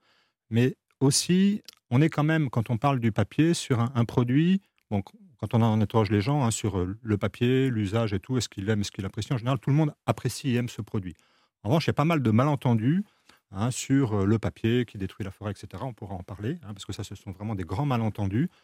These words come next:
Hein, je me permets de, de, de, peut-être une petite parenthèse en disant que le,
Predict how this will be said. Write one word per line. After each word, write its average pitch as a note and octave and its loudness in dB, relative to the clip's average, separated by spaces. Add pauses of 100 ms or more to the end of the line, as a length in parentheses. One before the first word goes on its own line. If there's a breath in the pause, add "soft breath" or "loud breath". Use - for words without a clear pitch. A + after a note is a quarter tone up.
(200 soft breath)
Hein, G#2 -6
je G2+ -10
me F2+ -10
permets G2+ -6
de, F2 -10
de, G#2 -14
de, F#2 -14
peut-être - -8
une G#2 -12
petite - -10
parenthèse G2+ -4
en G2 -2
disant G2 -2
que - -18
le, F2+ -14